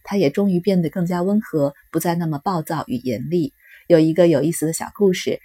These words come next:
恰当地反映了那时维特根斯坦有趣的姿态。维特根斯坦由于不愿意死在医院里，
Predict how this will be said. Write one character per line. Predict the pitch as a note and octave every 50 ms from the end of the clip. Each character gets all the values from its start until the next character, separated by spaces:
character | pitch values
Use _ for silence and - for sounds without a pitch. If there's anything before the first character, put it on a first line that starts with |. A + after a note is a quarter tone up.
| _ -
恰 | - B3 A3
当 | A3 A3 G3+ F#3+
地 | E3+ F3+
反 | - - - -
映 | - E3+ E3
了 | D3+ D#3+
那 | F3+ G#3+ G3 E3+
时 | - - - A2+ B2 - - - _
维 | - D3 D3
特 | - D#3
根 | - D#3 D3+
斯 | - D3+
坦 | - - C3+ C#3+
有 | C3 - -
趣 | - - E3+ C#3+
的 | B2 A#2
姿 | - B2+
态。 | B2+ - - - - - _ _ _ _ _ _ _ _ _ _ _ _ _ _ _ _ _ _ _ _ _ _ _ _ _ _ _ _ _ _ - - - _ _ _ _ _ -
维 | - G#3
特 | G#3 A#3 A3
根 | A3+ A3+
斯 | A3 -
坦 | G#3+ G#3 G#3 F3 E3+ E3
由 | F3 E3 F3
于 | F3+ F3+ F#3 F3+
不 | F#3 - F3+
愿 | F#3 F#3 F#3 F3 E3
意 | E3
死 | E3 - - - -
在 | - D3 D3
医 | - - G3
院 | G#3 A3+ A3+ G3 F#3
里， | D3+ - -